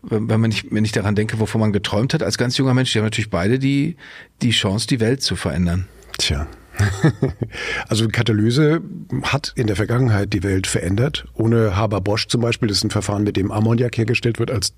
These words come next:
Speaker 2: der als Dünger eingesetzt wird, gäbe es nicht acht Milliarden, sondern maximal zwei bis vier Milliarden Menschen auf dem Planeten. Also die Katalyse hat durchaus die Welt verändert. Ähm, aber ich möchte mir jetzt nicht anmaßen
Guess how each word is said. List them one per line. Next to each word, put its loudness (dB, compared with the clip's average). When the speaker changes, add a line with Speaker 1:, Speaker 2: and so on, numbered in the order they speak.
Speaker 2:
der 0
als -6
Dünger 4
eingesetzt 0
wird, 0
gäbe 2
es 2
nicht 0
acht -4
Milliarden, 2
sondern 2
maximal 2
zwei 0
bis 0
vier 0
Milliarden 2
Menschen 0
auf -4
dem -2
Planeten. -2
Also 0
die 0
Katalyse 2
hat 0
durchaus 0
die 0
Welt 2
verändert. 0
Ähm, 2
aber 0
ich -4
möchte 0
mir 2
jetzt 2
nicht -2
anmaßen 0